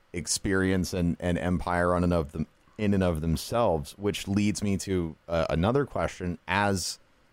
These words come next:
as the environment and the distribution of this content's kind of evolved, and it's evolved a lot over seven years,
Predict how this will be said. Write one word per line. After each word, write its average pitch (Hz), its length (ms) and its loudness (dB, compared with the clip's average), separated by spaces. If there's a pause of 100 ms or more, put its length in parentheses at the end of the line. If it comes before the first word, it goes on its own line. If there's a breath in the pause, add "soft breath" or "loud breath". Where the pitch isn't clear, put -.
(400)
as 98 240 0
the 107 140 0
environment 95 800 2
and 90 180 2
the 87 60 4
distribution 92 760 0
of 73 120 0
this 82 160 -2
content's 85 540 -2
kind 90 180 -2
of 78 140 0
evolved, 71 640 -2
and 82 120 -2
it's 85 120 0
evolved 78 360 -2
a 76 40 0
lot 85 320 0
over 76 240 -2
seven 73 360 -4
years, 80 500 -2